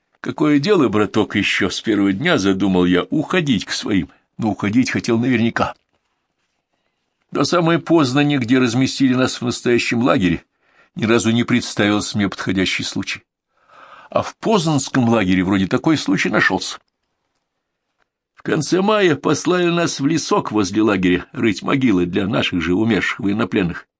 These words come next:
Много-то на нашего брата мёрло от дизентерии.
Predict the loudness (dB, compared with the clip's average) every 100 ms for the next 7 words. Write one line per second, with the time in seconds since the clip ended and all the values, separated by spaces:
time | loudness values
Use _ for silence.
0 | _ _ _ -8 -6 -4 -2 0 2 0
1 | -2 -2 0 0 -4 _ _ _ -6 0
2 | 2 2 0 0 0 -2 -2 -2 -2